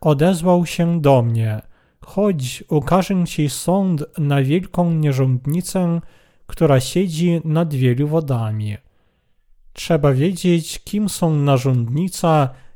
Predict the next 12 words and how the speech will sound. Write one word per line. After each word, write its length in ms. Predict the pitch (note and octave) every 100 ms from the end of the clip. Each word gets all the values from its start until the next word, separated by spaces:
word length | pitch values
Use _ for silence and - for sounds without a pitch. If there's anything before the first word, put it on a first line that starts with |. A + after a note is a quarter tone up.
| -
niewiasta 760 | D3+ C#3+ B2 E3+ F3 - - D#3+
i 180 | C3+
bestia 760 | A#2 D#3 F#3 - - E3+ E3 E3 -
w 140 | C#3
głównym 540 | C3 C#3 C3 C#3+ D#3 F3+
urywku, 720 | F#3 F3 B2+ C3 C#3+ A#2 A2+ - _ _ _ _
aby 260 | F3+ E3+ D#3
wytłumaczyć 1080 | C#3 C#3 C3+ B2+ C#3+ F#3+ F3+ - F3 - -
i 120 | E3
zrozumieć 840 | C3+ B2+ B2 A2+ E3+ F3+ E3+ E3 - - _ _ _
rozdział 480 | C#3+ C#3+ C3+ D#3+ D3+
siedemnasty. 1000 | - E3 F#3+ F3 B2 A2 - - A#2